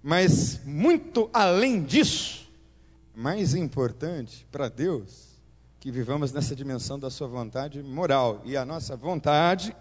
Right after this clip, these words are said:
carnal guerreia contra a vontade moral de Deus. Por isso, no celebrando, nós entregamos a nossa vida.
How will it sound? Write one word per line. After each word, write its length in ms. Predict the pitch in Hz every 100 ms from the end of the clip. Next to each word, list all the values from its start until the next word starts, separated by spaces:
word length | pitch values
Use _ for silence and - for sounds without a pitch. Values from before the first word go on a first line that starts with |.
| -
carnal 800 | 190 170 156 175 208 240 - - - - - 151
guerreia 580 | 196 170 202 220 233
contra 360 | 233 214 208 214
a 20 |
vontade 480 | 180 180 185 185 165
moral 760 | 175 202 190 208 254 269 262
de 160 | 160 233
Deus. 840 | 202 240 180 - - - - - -
Por 160 | 160 190
isso, 400 | 247 - - - _ _ _ _ _ _ -
no 60 | 156
celebrando, 580 | - 175 151 151 165 165
nós 180 | 156
entregamos 520 | 160 160 160 147 147 151
a 40 |
nossa 300 | 151 147 175
vida. 340 | 127 135 113